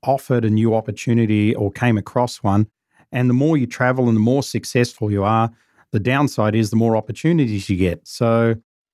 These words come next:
you know, you've got to become an expert at saying no to things.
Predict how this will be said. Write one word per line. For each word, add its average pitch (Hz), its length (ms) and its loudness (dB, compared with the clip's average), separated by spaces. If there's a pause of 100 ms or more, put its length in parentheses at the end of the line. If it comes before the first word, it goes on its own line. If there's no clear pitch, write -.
(140)
you 110 60 -2
know, 113 60 2
you've 120 180 2
got 170 100 0
to 185 60 -2
become 160 280 0
an 110 80 4
expert 113 460 0
at 101 120 -4
saying 101 380 0
no 98 240 2
to 98 160 -8
things. 87 480 -2